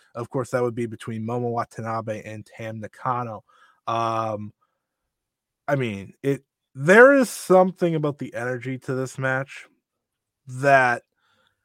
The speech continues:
I think you, and, and to play to and credit Io Shirai, I think, you know, some people may have thought I was ragging on our formula or something. With, with,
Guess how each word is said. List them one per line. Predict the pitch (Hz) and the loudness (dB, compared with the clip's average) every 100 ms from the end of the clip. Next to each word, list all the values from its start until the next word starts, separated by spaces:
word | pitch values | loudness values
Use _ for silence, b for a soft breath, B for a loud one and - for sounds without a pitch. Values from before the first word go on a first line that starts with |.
| _ _ - | _ _ -2
I | 151 151 | 0 0
think | - 170 190 196 165 | 0 0 0 -2 -4
you, | 160 170 - _ _ - | -2 -4 -6 _ _ -6
and, | 170 143 | -4 -4
and | 151 147 143 - | -8 -8 -10 -14
to | - | -16
play | 135 - 180 175 170 156 | -14 2 8 8 6 2
to | - - 139 131 127 | -6 -8 -6 -6 -8
and | 120 | -10
credit | 107 - 165 160 | -10 0 2 0
Io | 127 123 107 | -4 -10 -10
Shirai, | - 107 107 | -12 -8 -6
I | 104 110 | -6 -8
think, | 110 113 104 - | -12 -16 -16 -16
you | 113 | -14
know, | 107 - | -14 -14
some | 117 | -16
people | 113 107 107 | -14 -14 -12
may | 104 | -12
have | 98 | -10
thought | - 98 | -8 -6
I | 98 | -6
was | |
ragging | 101 104 101 101 104 | -8 -6 -6 -6 -10
on | 101 | -12
our | 98 | -12
formula | - 113 113 107 | -12 -12 -10 -14
or | 104 | -14
something. | 101 107 107 B B B | -16 -16 -20 B B B
With, | 160 170 - 156 | 4 4 2 4
with, | 170 | 4